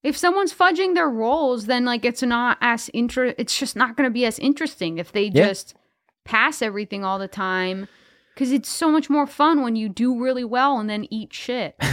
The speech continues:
Speaker 1: Like,
Speaker 2: You're denying
Speaker 1: specifically,
Speaker 2: yourself
Speaker 1: I'll
Speaker 2: that.
Speaker 1: say Trinity Vale, it was so fun to just start out awesome and then roll a one and a two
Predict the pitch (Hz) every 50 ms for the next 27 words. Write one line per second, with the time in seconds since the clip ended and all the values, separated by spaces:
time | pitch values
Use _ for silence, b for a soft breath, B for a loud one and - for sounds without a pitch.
0 | 131 127 117 - - - - 370 - - - - 285 - - 254 165 - - 180
1 | 165 120 B 262 311 B B B B - 311 330 339 - 370 330 320 320 330 403
2 | - - - - 381 311 381 359 349 330 320 - - 339 330 320 330 311 269 247
3 | - - 339 285 294 320 320 294 269 262 247 233 233 226 - 220 233 240 247 233
4 | - - - - 302 254 254 247 254 - - 262 254 247 247 240 233 - 247 196
5 | 233 226 220 - - - - - - - - - - 226 226 226 233 233 233 175
6 | - - 196 190 190 220 - - 269 269 262 247 240 233 240 240 233 226 233 226
7 | 226 214 208 202 190 202 208 208 208 220 226 233 226 202 - - - - 240 220
8 | 214 226 226 247 254